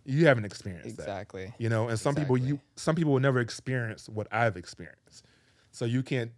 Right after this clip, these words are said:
Speaker 1: negate my feelings or tell me how I should feel about things. Or it's like, you need to be open to change. So being open
Speaker 2: Right.
Speaker 1: to change means you need to actually get to the root of the problems and just,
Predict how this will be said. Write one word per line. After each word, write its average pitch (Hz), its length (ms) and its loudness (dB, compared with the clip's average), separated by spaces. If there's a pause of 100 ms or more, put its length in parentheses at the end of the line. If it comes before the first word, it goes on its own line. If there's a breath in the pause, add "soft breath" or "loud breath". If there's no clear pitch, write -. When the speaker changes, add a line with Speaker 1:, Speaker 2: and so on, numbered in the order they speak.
(140)
Speaker 1:
negate 117 640 0
my 110 280 -2
feelings 110 400 -2
or 92 80 -2
tell 113 240 -2
me 107 160 -2
how 101 280 -2
I 98 140 -4
should 98 220 -8
feel 95 260 -6
about 92 240 -8
things. 95 260 -10
Or 92 180 -12 (680 soft breath)
it's 117 220 0
like, 120 200 2
you 120 220 -4
need 135 160 -2
to 123 80 -2
be 120 200 -4 (600)
open 120 360 0
to 104 180 -10
change. 147 500 -4
So 107 180 -2
being 123 260 -6
open 113 220 -4
Speaker 2:
Right. 101 80 -8
Speaker 1:
to - 60 -12
change 113 400 -4
means 104 320 -6 (100)
you 107 200 -8
need 110 220 -4
to 98 220 -4 (440 soft breath)
actually 110 320 -4
get 104 160 -6
to - 100 -16
the 110 60 -8
root 107 240 -8
of 101 80 -8
the - 80 -10
problems 95 500 -6
and 107 100 -8
just, 117 300 -6